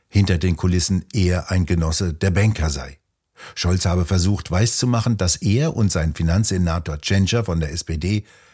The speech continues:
keinerlei politischen Einfluss genommen habe.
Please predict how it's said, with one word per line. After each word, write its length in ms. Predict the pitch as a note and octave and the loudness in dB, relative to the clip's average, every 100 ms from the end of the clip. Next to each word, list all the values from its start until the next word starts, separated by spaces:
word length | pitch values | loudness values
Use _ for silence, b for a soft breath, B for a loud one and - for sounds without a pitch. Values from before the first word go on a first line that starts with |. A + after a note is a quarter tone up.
| B | B
keinerlei 600 | - G2+ B2 A2+ G#2 G2 | -2 2 2 4 2 2
politischen 720 | F2+ G#2 F#2 E2 D#2 F2 G2+ | 0 0 0 0 -2 -2 -2
Einfluss 460 | - A2 A2+ E2+ D#2+ | -2 -2 0 -2 -4
genommen 480 | F2+ D2+ D2+ D2 C#2+ | -2 -2 -2 -4 -4
habe. 320 | D2 C#2 | -6 -8